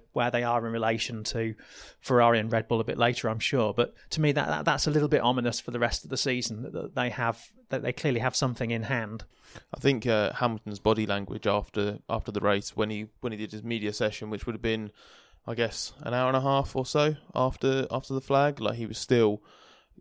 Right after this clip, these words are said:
Speaker 2: struggling to process exactly what had happened, because he knew how well he was driving, and he knew he was driving with,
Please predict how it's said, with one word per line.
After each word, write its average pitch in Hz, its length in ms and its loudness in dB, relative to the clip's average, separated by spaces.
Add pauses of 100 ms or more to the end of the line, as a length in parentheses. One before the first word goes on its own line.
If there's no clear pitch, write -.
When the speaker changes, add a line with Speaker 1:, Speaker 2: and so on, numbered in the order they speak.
(600)
Speaker 2:
struggling 113 640 2
to 104 180 -4
process 113 480 0
exactly 110 300 -2
what 101 180 -2
had 117 60 -4
happened, 104 240 -2
because 98 180 -10
he 110 100 -4
knew 127 260 2
how 104 100 2
well 104 140 2
he 104 80 -2
was 98 120 -6
driving, 98 460 0
and 110 100 -6
he 120 60 -2
knew 127 160 2
he 117 80 0
was 107 140 -4
driving 110 340 4
with, 110 240 0